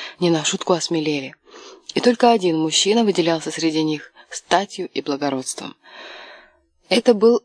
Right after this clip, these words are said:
принц Мирзахан, сын турецкой принцессы и грузинского князя.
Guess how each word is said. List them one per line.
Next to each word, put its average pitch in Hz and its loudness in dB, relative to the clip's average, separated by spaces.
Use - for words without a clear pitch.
принц 190 0
Мирзахан, 170 -2
сын 175 2
турецкой 170 2
принцессы 190 2
и 196 2
грузинского 156 -2
князя. 135 -8